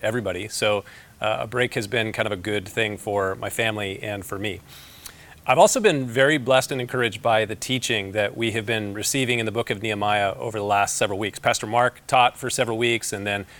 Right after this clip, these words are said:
my good friend Pastor David Guzik was here a couple weeks ago, Pastor Garrett last week. In a couple of weeks, we're gonna hear from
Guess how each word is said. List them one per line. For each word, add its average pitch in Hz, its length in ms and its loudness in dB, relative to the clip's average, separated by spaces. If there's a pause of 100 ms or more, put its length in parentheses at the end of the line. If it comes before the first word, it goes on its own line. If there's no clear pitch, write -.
(140)
my 113 100 -4
good 123 180 0
friend 120 300 0
Pastor 110 300 2
David 104 240 0
Guzik 110 320 -2
was 107 120 -4
here 107 220 2
a 98 60 -2
couple 110 200 -4
weeks 104 280 -6
ago, 104 300 0
Pastor 117 320 0
Garrett 107 340 2 (360)
last 104 360 4
week. 104 260 -2 (420)
In 123 180 4
a 113 60 4
couple 156 280 4
of 135 80 2
weeks, 147 360 2
we're 120 240 2
gonna 123 140 2
hear 131 300 0
from 110 520 0